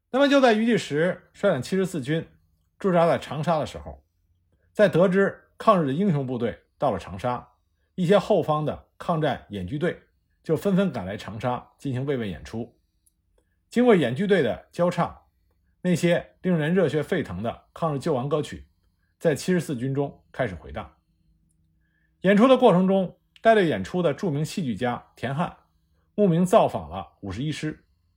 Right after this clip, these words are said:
通过广泛的收集素材，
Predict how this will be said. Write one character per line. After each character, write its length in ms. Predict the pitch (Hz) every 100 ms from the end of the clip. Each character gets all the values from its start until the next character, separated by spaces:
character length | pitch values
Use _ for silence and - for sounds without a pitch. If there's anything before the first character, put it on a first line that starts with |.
| _ _ _ _ _
通 120 | 233
过 160 | 247 196
广 300 | 135 104 110
泛 200 | 196 135
的 240 | 98 -
收 180 | - 175
集 100 | 170
素 200 | 175 165
材， 320 | 92 82 85